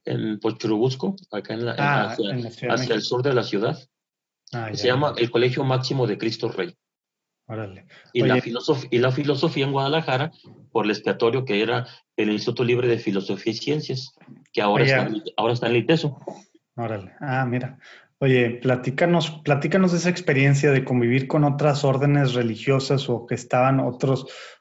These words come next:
Speaker 2: pues, digamos, jóvenes que estaban en diferentes caminos hacia, hacia ser religiosos y demás.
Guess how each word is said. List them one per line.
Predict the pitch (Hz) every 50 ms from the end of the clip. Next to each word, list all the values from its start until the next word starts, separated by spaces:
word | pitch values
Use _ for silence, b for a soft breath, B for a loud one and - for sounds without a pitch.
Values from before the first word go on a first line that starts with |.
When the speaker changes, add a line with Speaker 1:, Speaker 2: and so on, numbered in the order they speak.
| B
Speaker 2:
pues, | - 139 123
digamos, | 117 120 120 123 123 113 -
jóvenes | - - 131 160 165 156 147 139 139 -
que | - 135
estaban | - - - 135 135 139 139
en | 131 123 123 - -
diferentes | 127 123 - 131 127 127 127 127 143 135 135 - - - B B B B B B _
caminos | - 147 123 127 131 139 147 143 139 139 139 139 -
hacia, | 131 123 - - 127 120 117 113 113 120
hacia | - 123 123 - 127 120
ser | - 135 127 139
religiosos | 143 143 135 127 - - 143 135 - 147 135 - 131
y |
demás. | 127 123 135 139 139